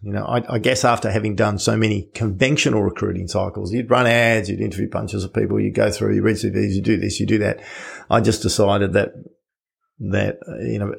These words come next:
through necessity that I was gonna do what I call fast recruitment, and I wasn't gonna go and interview six, seven, eight, nine, ten people. I was gonna, and I said, you know, like, I'd make a decision that I'll run an ad and within a week I'll actually recruit someone.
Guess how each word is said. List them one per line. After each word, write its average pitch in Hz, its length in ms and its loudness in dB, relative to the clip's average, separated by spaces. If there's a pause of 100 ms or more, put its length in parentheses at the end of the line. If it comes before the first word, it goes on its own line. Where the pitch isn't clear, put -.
(140)
through 170 180 2
necessity 107 520 2
that 101 100 2
I - 20 2
was 92 100 0
gonna 101 200 -2
do 107 160 2
what 101 120 0
I 101 80 2
call 101 360 -8
fast 117 260 2
recruitment, 175 540 -2 (560)
and 101 120 0
I 95 40 4
wasn't 107 240 2
gonna 98 100 2
go 98 140 2
and 98 80 -2
interview 95 560 0 (460)
six, - 260 -4
seven, 98 240 2
eight, 107 180 0
nine, 101 240 -2
ten 113 260 -2
people. 160 460 2
I - 40 2
was - 120 -2
gonna, 101 240 -2 (420)
and 110 300 0
I 101 60 4
said, - 400 0
you - 100 -2
know, 101 140 2
like, 110 260 4 (260)
I'd 101 140 -6
make 113 180 0
a 95 40 0
decision 107 420 2
that 95 100 0
I'll 101 100 2
run 123 180 2
an 95 100 0
ad 107 240 4
and 104 100 2
within 104 200 2
a 98 40 0
week 101 300 0
I'll 92 80 -2
actually 95 220 -6
recruit 101 360 -4
someone. 98 360 -6